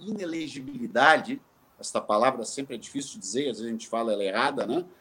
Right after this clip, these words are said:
É, sempre a gente gera um ato de força. Isso não há nenhuma dúvida, eu quero reconhecer isso aqui, né?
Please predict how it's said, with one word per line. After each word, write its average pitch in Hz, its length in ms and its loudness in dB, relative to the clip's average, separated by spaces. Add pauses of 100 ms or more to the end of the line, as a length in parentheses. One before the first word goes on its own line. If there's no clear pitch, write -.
(400)
É, 113 380 6
sempre 226 540 -2
a 170 60 -2
gente 170 360 -8
gera 156 500 -2 (360)
um 156 160 -4
ato 180 260 -2
de 233 100 -10
força. 180 580 0 (180)
Isso - 200 -16
não 180 140 -4
há 175 80 2
nenhuma 185 320 -4
dúvida, 156 380 -8
eu 95 80 -10
quero 117 180 0
reconhecer 175 720 0
isso 139 220 -6
aqui, 92 240 -10 (120)
né? 131 240 -2